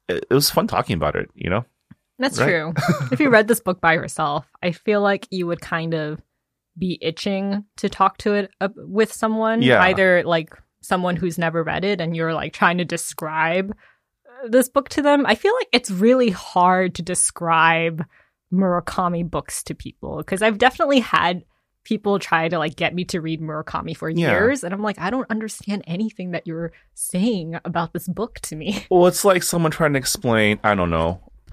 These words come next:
Speaker 1: a Persona game to someone or
Speaker 2: No, I feel like that's really simplistic.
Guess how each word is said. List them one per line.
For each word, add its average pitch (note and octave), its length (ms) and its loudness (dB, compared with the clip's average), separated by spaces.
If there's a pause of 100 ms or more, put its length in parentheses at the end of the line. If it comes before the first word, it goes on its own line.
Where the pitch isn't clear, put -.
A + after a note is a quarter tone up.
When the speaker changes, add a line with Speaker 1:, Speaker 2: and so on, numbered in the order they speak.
Speaker 1:
a G#2+ 80 4
Persona F2+ 520 -2
game E2 280 -8
to D#2+ 60 -10
someone D2+ 440 -8
or D#2+ 340 -2 (520)
Speaker 2:
No, C#4+ 240 2
I C#4 100 4
feel E4+ 180 0
like E4+ 180 0
that's F3+ 440 0 (160)
really F#3+ 380 0
simplistic. D#3+ 840 -10